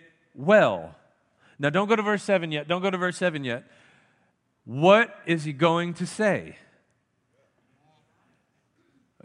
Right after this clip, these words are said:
Now, now, surely the answer is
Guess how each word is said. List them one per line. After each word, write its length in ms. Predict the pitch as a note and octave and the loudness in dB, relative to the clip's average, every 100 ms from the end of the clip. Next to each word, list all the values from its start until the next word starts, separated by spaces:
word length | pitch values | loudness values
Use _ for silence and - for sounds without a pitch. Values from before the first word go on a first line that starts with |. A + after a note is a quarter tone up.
| - | -10
Now, 300 | D3+ D3+ - E3+ | -2 -2 -4 -2
now, 300 | F3+ D#3 - - | 2 2 -2 -18
surely 840 | - - C4 F#4 E4+ E3+ D3 E3 D#3+ - | -12 -4 6 6 6 2 2 2 -2 -12
the 280 | D3 F3+ F#3 | -4 -4 2
answer 420 | A3+ D#4 - A3+ | 0 0 -2 -4
is 600 | D#3+ D#3 D3 E3+ G3 - | 0 -2 0 -4 -8 -16